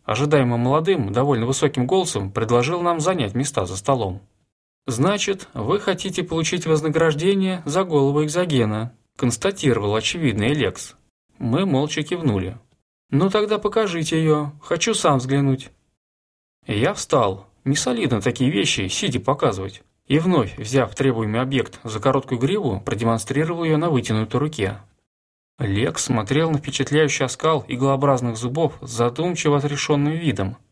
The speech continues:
и лично я его понимал. Такими зубами можно хорошенько укусить. Но есть такой пастью или даже просто жевать кажется совершенно невозможным.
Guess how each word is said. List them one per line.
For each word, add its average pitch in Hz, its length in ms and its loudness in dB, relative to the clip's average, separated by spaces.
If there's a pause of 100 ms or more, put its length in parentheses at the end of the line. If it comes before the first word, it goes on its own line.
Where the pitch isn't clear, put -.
(180)
и 120 120 -2
лично 175 380 0
я 170 200 0
его 170 200 -2
понимал. 160 640 0 (320)
Такими 135 420 0
зубами 165 460 0
можно 160 340 0
хорошенько 156 540 0
укусить. 151 640 -2 (380)
Но 110 200 2
есть 131 400 0
такой - 260 0
пастью 104 600 -2
или 131 180 -2
даже 160 260 2
просто 143 360 0
жевать 127 480 0
кажется 120 380 -2
совершенно 143 480 2
невозможным. 143 760 0